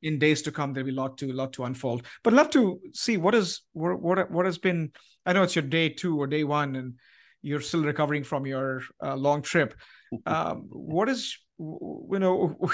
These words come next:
Speaker 1: <laughs> I, and, and you're right, it's, it's a lot to catch up on in, on day one. Uh, I'd love to hear what is your sort of analysis from,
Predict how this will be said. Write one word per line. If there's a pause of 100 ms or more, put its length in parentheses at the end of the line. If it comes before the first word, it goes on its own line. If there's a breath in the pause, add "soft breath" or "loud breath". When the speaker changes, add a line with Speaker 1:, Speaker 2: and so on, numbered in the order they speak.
(120)
Speaker 1:
<laughs>
I,
and,
and
you're
right,
it's,
it's
a
lot
to
catch
up
on
in,
on
day
one. (520 soft breath)
Uh, (580)
I'd
love
to
hear
what
is
your
sort
of
analysis
from,